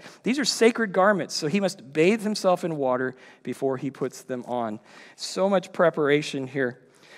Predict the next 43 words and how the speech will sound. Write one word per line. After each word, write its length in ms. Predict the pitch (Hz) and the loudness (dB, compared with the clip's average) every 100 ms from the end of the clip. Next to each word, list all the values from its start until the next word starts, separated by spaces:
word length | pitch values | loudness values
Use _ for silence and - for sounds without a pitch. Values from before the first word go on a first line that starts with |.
| - - | -12 2
Now, 140 | 156 | 4
Aaron 300 | 165 208 226 | 6 4 4
was 140 | 190 | 2
the 80 | 175 | 0
first 220 | 190 180 | 0 0
high 140 | - 170 | 2 2
priest 320 | 175 175 - | 2 -4 -4
for 100 | 165 | -4
Israel, 520 | 143 156 156 160 165 - - - _ _ _ | -2 -2 0 0 0 -4 -20 -20 _ _ _
but 160 | 147 | 2
he 40 | 175 | 6
wasn't 260 | 175 175 | 4 4
the 80 | 175 | 8
last 340 | 160 151 151 - | 10 10 10 6
high 160 | 156 | 4
priest. 400 | 151 151 160 - 160 - - | 4 0 -2 -4 -16 -20 -18
This 340 | 151 160 - | -6 -6 -4
was 220 | 165 160 | -4 -2
repeated 500 | 160 185 175 160 147 | -2 -2 0 0 -2
for 220 | - 151 | -6 -2
one 340 | 135 143 170 196 | -2 2 2 6
thousand 380 | 190 185 175 165 | 8 8 6 2
five 260 | 170 165 | 6 6
hundred 260 | 175 165 147 | 4 -2 -4
years, 280 | 147 143 139 | -2 -2 -4
all 260 | 123 143 | -4 -2
the 80 | 165 | 0
way 220 | 156 143 | 2 2
into 240 | 143 143 139 | 0 -4 -4
the 120 | 135 | 2
lifetime 520 | 127 131 - 143 131 | 4 4 0 -4 -6
of 100 | 123 | -12
Jesus. 540 | - 127 123 120 - _ | -10 -8 -8 -10 -12 _
These 180 | 135 127 | -8 -4
high 200 | 156 160 | 2 2
priests, 440 | 160 175 165 - | 2 -2 -2 -6
one 320 | 147 139 156 175 | -8 -4 -2 2
day 200 | 175 170 | 4 4
a 40 | |
year, 300 | 151 156 160 | 2 0 -2
would 160 | 151 - | -2 -4
prepare 320 | 131 156 151 | -2 0 0
themselves. 560 | 156 147 151 147 147 | -4 -2 2 2 0